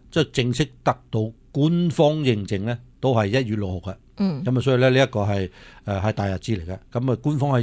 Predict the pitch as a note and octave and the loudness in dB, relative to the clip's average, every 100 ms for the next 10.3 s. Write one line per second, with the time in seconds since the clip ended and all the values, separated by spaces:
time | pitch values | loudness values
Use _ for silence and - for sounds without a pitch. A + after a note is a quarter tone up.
0 | G#2+ F#2 G#2 G2 G#2+ G#2 G#2+ A#2 A2 G2 | 0 -4 -6 -2 0 2 2 2 -2 -4
1 | - - C3+ A#2+ G#2+ G#2 F2+ - - - | -6 -6 -2 0 0 -2 -4 -12 -20 -20
2 | - G#2+ F#2 G2+ B2 A#2 - F#2 F2 G2+ | -8 -6 -4 2 4 4 0 -10 -8 -8
3 | C3+ D3+ B2+ F2+ G2+ G2+ G2 A#2 B2 A#2 | 0 0 0 -4 -6 -6 0 0 2 -2
4 | - B2 B2+ C#3 C3 - - E3 C#3+ A#2+ | 0 4 4 4 -2 -12 0 2 4 2
5 | E3 B2+ A2+ G2 G#2 G2+ E2+ E2+ G2+ G2+ | 2 2 2 2 -2 -4 -6 -4 -2 0
6 | G#2+ - C4+ C4 F3+ A#2 E3+ D#3 - D3+ | -4 -10 -8 -6 2 4 6 4 4 4
7 | F3 - - - A#2+ A#2 A#2 A2 C3 E3 | 4 0 -12 0 2 2 -2 -2 0 2
8 | C#3+ A#2 G2+ G2 A2 A2+ C3 A#2+ A2 G#2 | 4 2 2 -2 0 2 2 2 0 0
9 | A#2 - - C#3+ C3+ - A2+ B2+ F#2+ E2+ | 0 0 4 4 4 2 2 2 2 -2
10 | G2+ G#2 | -2 -2